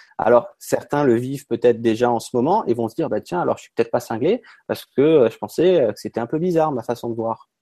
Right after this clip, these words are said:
Ok. Donc là, c'est intéressant pour eux. Ou si vous, euh, vous vivez ça dans six mois, dans un an, dans deux ans, vous en souviendrez automatiquement et vous vous direz, ben mince alors, euh, je suis en train de voir les choses comme ça de mes propres yeux.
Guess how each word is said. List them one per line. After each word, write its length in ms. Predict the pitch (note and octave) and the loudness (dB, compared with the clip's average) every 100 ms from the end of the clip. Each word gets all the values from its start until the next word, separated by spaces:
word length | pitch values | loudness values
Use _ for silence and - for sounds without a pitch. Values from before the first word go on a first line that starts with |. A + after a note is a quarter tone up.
| _ | _
Ok. 260 | - - - A#2 - _ - | -16 -4 -4 -4 -8 _ -8
Donc 100 | - | 0
là, 100 | B2+ | 0
c'est 120 | - | 2
intéressant 400 | G#2 A#2+ A#2 B2 | 0 2 2 0
pour 280 | B2 A2+ D3 | 2 4 6
eux. 120 | A3+ - | 6 2
Ou 80 | |
si 220 | C3+ - E3+ | -4 0 2
vous, 400 | D#3 G3 E3+ - _ | 4 2 2 -4 _
euh, 160 | A#2 A#2 | 0 2
vous 140 | A#2+ | 2
vivez 240 | B2+ C3 B2+ | 2 6 4
ça 140 | C3+ | 4
dans 140 | A#2+ G#2+ | 2 0
six 180 | - | -2
mois, 220 | B2+ B2+ B2 | -2 0 0
dans 220 | G#2+ A2 | 0 2
un 140 | A#2+ | 2
an, 120 | B2+ B2 | 0 -2
dans 120 | G#2+ | 0
deux 220 | A2+ A2 | 0 0
ans, 200 | E3+ B3 - - _ - | 0 -2 -10 -20 _ -2
vous 200 | C3+ D3 | 2 4
en 80 | E3 | 2
souviendrez 540 | - F3 E3+ E3+ F#3+ | 4 6 6 6 6
automatiquement 720 | G3+ G#3 G3 F3 - - D3 | 6 6 6 4 0 -4 0
et 60 | A#2+ | 2
vous 100 | B2 | 0
vous 100 | C3 | 0
direz, 300 | B2+ B2+ F3 | 2 2 2
ben 140 | B2 | 0
mince 320 | A2+ F3+ E3 | -2 -2 -2
alors, 440 | C3 A#2+ A2+ - - _ _ _ _ A2 | -4 -4 -4 -8 -20 _ _ _ _ 4
euh, 240 | A2 A2 | 6 6
je 60 | G#2+ | 6
suis 100 | A#2+ | 0
en 60 | |
train 220 | A#2 C3 | 2 2
de 80 | A#2+ | 2
voir 400 | A#2 A#2 C#3 D#3+ | 2 2 4 4
les 80 | C#3+ | 2
choses 240 | A#2+ C3 | 0 -4
comme 160 | - B2 | 0 -2
ça 180 | - F3 | 0 0
de 60 | |
mes 100 | A#2+ | 0
propres 420 | A2+ - C#3 - B2 | 0 0 0 0 -2
yeux. 260 | C3 C#3+ | -2 -4